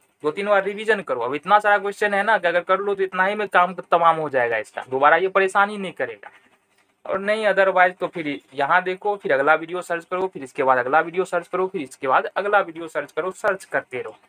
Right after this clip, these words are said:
ठीक है, तो यहाँ पर हम देखने वाले क्या हैं, देखने वाले हैं कि दशमलव वाली संख्याओं का गुना और भाग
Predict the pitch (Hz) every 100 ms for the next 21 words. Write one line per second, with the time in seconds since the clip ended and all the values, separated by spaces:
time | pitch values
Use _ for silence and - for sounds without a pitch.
0 | _ _ _ _ - 156 220 - _ _
1 | _ _ _ _ _ _ _ _ _ _
2 | _ - 143 143 170 226 226 220 220 226
3 | 220 220 220 220 220 214 165 185 220 214
4 | 202 208 208 214 240 _ _ _ _ 151
5 | 143 151 175 196 220 208 175 165 185 185
6 | 170 165 156 156 156 170 - 151 180 -
7 | - 123 139 156 185 - - 143 170 -
8 | - _ _ _ _ _ - 139 156